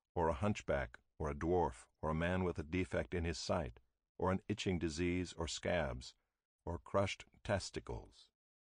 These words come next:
No man of the offspring of Aaron the priest who has a blemish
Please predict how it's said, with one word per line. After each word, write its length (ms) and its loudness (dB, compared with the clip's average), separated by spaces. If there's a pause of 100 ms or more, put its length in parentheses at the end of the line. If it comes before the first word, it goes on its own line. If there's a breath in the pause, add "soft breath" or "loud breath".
(180)
No 220 4
man 300 6
of 80 0
the 120 0
offspring 480 0
of 160 -2
Aaron 280 4
the 60 2
priest 440 0
who 100 0
has 180 0
a 60 0
blemish 560 0